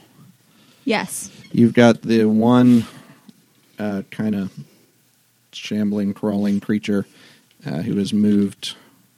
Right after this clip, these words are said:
Speaker 2: to within about ninety feet of you, I guess.
Speaker 1: Cool.
Speaker 2: Maybe eighty feet.
Speaker 1: Also cool. Uh, I guess I, I dash
Speaker 2: Okay.
Speaker 1: again.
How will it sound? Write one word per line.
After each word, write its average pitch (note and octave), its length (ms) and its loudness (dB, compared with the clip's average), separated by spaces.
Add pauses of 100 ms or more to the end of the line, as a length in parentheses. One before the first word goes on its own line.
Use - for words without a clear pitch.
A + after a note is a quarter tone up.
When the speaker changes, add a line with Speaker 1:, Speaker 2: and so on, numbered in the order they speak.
(180)
Speaker 2:
to - 160 -6
within G#2+ 220 -2
about G2 240 -2
ninety G#2 560 2
feet - 420 -8
of D2+ 120 -6
you, F2+ 200 -2
I A#2 100 0
guess. A2 460 -4 (140)
Speaker 1:
Cool. G#3 340 2 (680)
Speaker 2:
Maybe G#2+ 320 0
eighty F#2+ 220 -2
feet. - 300 -8 (2250)
Speaker 1:
Also F3+ 460 -4
cool. D#3+ 340 -10 (960)
Uh, A3 360 2
I G#3 120 4
guess A3+ 260 2
I, B3+ 200 2 (140)
I G#3 120 6
dash G#3+ 760 2 (380)
Speaker 2:
Okay. C3+ 220 0
Speaker 1:
again. G3 520 6